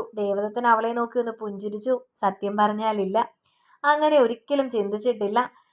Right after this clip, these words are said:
ഞാനുള്ളിടത്തേക്ക് നിങ്ങളുടെ അമ്മ നിങ്ങളെ വിടില്ല എന്നുള്ള ചിന്ത കാരണമായിരുന്നു അത്. പക്ഷേ ആദ്യമായി, ഉം, വന്നിവിടെ സംസാരിച്ചതിനും പിന്നെ ഒരു ദിവസം വന്ന് ആ പെയിന്റിങ് തന്നപ്പോഴുമൊക്കെ എന്തോ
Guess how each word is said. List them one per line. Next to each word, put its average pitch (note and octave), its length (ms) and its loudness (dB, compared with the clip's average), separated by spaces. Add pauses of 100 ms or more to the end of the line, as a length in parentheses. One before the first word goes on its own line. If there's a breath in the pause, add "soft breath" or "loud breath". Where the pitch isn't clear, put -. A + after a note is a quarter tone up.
(160 soft breath)
ഞാനുള്ളിടത്തേക്ക് C4+ 840 4
നിങ്ങളുടെ B3 440 2
അമ്മ A3+ 180 2
നിങ്ങളെ A3 340 -2
വിടില്ല G#3+ 440 0
എന്നുള്ള A3 320 -2
ചിന്ത G#3+ 340 -4
കാരണമായിരുന്നു G#3+ 840 2
അത്. A#3+ 200 0 (560 soft breath)
പക്ഷേ C4 360 0
ആദ്യമായി, B3+ 560 4 (160)
ഉം, A#3 160 -14 (100)
വന്നിവിടെ A3 540 4 (420 soft breath)
സംസാരിച്ചതിനും B3 880 2
പിന്നെ B3+ 280 -4
ഒരു C4 120 2
ദിവസം B3 360 0
വന്ന് A#3 200 2
ആ A#3 60 6
പെയിന്റിങ് A#3 560 -2
തന്നപ്പോഴുമൊക്കെ A#3+ 720 -2
എന്തോ G#3+ 300 -4